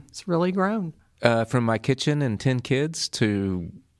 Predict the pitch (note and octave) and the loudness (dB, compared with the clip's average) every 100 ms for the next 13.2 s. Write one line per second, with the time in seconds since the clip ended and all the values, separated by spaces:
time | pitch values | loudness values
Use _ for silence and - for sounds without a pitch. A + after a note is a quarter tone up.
0 | _ _ - A2 A2 A#2+ A#2+ A2 - A2 | _ _ -2 0 2 2 0 -2 -2 0
1 | - A#2+ B2 C#3 - - G2+ G#2 A2 A2+ | 0 0 0 -2 -2 0 0 2 0 -2
2 | G#2+ G#2 - A2+ A#2 B2+ - A2+ - G#2 | -4 -4 -2 0 0 -2 -2 -4 -2 -2
3 | A2 - A2+ A2 - G#2+ A#2 - - - | -2 -2 -2 -2 -2 -2 -2 -2 -4 -6
4 | - - A#3+ B3 B3 D#4+ D#4+ B3+ - - | -6 -2 0 0 0 0 0 -2 -6 -4
5 | G#3+ G#3+ G3 F#3 E3+ D#3+ - - F3+ D#3+ | 0 2 2 2 2 0 -2 -2 0 2
6 | D#3+ D3+ - D3 C3 - C3+ - - - | 0 0 -2 -4 -4 -4 -4 -4 -8 -12
7 | - - _ D3 D#3+ D#3+ D#3 E3+ C4+ G#3+ | -12 -20 _ 2 2 2 0 0 0 2
8 | D3+ D#3+ F3 C3+ - - - A#2+ C3 B2+ | 2 2 2 0 0 -2 2 4 4 2
9 | B2 G#2+ A2+ A2+ C#3+ B2 - - G2+ - | 0 0 0 2 2 0 -2 -4 -2 2
10 | A2+ G#2+ G2+ G2 G2+ A2 - G#2+ G2 G2 | 2 2 0 0 0 0 0 0 0 -2
11 | F#2+ G#2 G2 G2+ G#2+ - A2 G#2+ A2 G#2+ | -2 -2 0 2 0 -2 0 2 0 0
12 | A#2 A2+ G2+ - - - - G3+ - A#2 | 0 0 0 0 -2 0 2 2 2 2
13 | A2 G#2 | 2 0